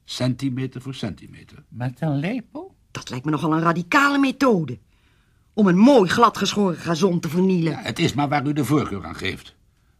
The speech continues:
Speaker 1: Wat betekent een mooi gazon in vergelijking tot de vooruitgang van de wetenschap?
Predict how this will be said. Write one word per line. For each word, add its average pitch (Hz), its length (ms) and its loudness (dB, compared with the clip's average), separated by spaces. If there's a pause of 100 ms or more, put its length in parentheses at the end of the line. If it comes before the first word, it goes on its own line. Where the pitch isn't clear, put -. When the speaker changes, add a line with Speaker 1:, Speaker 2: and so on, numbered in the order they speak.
(200)
Speaker 1:
Wat 123 160 -8
betekent 123 400 -6
een 117 120 0
mooi 151 260 2
gazon 147 540 0
in 143 100 2
vergelijking 131 560 -2
tot 143 120 -6
de 127 60 -4
vooruitgang 135 540 -2
van 135 100 -4
de 131 60 -2
wetenschap? 165 680 -6